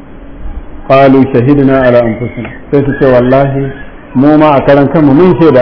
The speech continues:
an yi haka. Wa garratuhum alhayatud dunya. To kun ga rayuwar duniya sai ta ruɗe su. Wa shahidu ala anfusihim, su a karan kansu sun ba da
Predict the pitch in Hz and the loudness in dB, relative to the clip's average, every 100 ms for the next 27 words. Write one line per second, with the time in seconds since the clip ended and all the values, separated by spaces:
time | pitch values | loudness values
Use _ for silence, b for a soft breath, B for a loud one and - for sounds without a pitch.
0 | 127 180 180 165 127 120 - - - - | 2 2 2 2 2 -2 -4 -12 -14 -16
1 | - - - - - - - - - - | -16 -16 -18 -18 -18 -20 -20 -20 -20 -20
2 | - 127 120 127 147 160 156 139 131 127 | -6 0 2 2 2 2 2 2 2 2
3 | 123 117 110 107 101 98 - - - - | 0 -4 -4 -4 -6 -10 -18 -18 -18 -18
4 | - - - - 143 147 147 139 156 151 | -20 -10 -4 0 2 4 6 6 4 4
5 | 160 160 143 147 151 147 147 160 156 147 | 4 4 2 2 2 2 2 0 -2 -6
6 | - - - - - 107 107 151 156 160 | -14 -20 -20 -20 -6 -4 2 2 4 4
7 | 165 160 156 160 151 160 151 151 151 - | 4 4 4 4 2 0 0 0 0 -2
8 | - - - 170 151 175 175 175 180 165 | -12 -10 0 4 4 4 2 4 2 2
9 | 156 170 175 175 | 2 2 4 4